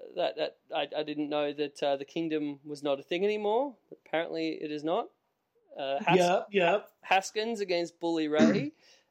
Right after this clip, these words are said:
Speaker 1: Uh, I have never been looking forward to a Bully Ray match during his entire, uh, R O H run,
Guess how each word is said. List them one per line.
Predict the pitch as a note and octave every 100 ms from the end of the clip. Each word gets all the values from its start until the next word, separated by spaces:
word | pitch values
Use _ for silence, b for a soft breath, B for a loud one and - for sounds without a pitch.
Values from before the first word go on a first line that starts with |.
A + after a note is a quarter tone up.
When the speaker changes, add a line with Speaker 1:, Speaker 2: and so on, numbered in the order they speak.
| -
Speaker 1:
Uh, | - C#3 C#3 C3+ C#3 C3+ C3+ C3 b b b b b b _ _ -
I | C3 C3 C3+ D3+
have | C#3
never | D#3 E3+ F#3
been | F3 F3+
looking | F3+ F3+ E3+
forward | - F3 F3
to | F#3
a | E3
Bully | F3 F3
Ray | E3 E3+
match | F3+ F3+ F#3+ -
during | D#3 D#3
his | C#3
entire, | C#3 - D#3 D#3 D#3 D3 D3 - D3
uh, | C#3
R | - D3 C#3
O | C#3
H | C3+ -
run, | D#3 E3+ A3